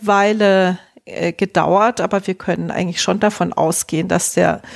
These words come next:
dass Rasan ganz sicherlich nicht der erste Mongole war, der zum Islam konvertiert ist. Also vielleicht hat er nur einen Schritt vollzogen, den die Mehrheit seiner mongolischen Untertanen vielleicht schon längst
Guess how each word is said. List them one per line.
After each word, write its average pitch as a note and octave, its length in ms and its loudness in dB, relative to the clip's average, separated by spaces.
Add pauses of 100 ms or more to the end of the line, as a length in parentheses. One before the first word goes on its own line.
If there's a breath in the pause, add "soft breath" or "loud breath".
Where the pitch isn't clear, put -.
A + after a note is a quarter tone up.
(160 loud breath)
dass F#3+ 240 -2
Rasan F3+ 380 0
ganz E3+ 260 -2
sicherlich E3+ 400 -2
nicht - 180 -2
der F3+ 120 2
erste F3 300 -2
Mongole D#3 500 0
war, - 160 0
der - 180 -2
zum - 180 -6
Islam - 440 -4
konvertiert - 640 -2
ist. - 160 -6
Also D#3+ 180 -4
vielleicht E3+ 400 -2
hat - 140 -4
er D#3+ 260 0 (600 loud breath)
nur G3 280 2
einen F3 240 0
Schritt G3+ 300 0
vollzogen, G3 760 0
den F#3 360 0 (180)
die G#3+ 80 0
Mehrheit G3 640 0
seiner F#3 720 0 (240)
mongolischen F#3+ 720 0
Untertanen F3+ 760 -2 (460 soft breath)
vielleicht - 340 -2
schon F#3 140 -4
längst - 480 -6